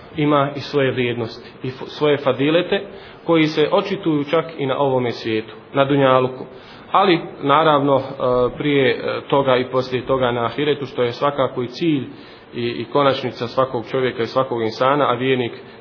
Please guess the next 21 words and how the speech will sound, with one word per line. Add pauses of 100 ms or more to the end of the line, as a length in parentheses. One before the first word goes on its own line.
jeli,
želi, (120)
želi
da
postigne
što
bolje (160)
mjesto
u
džennetu
ili
na
ahiretu. (100)
Tako
je (380)
i
prva
odlika
ili
vrijednost
takvaluka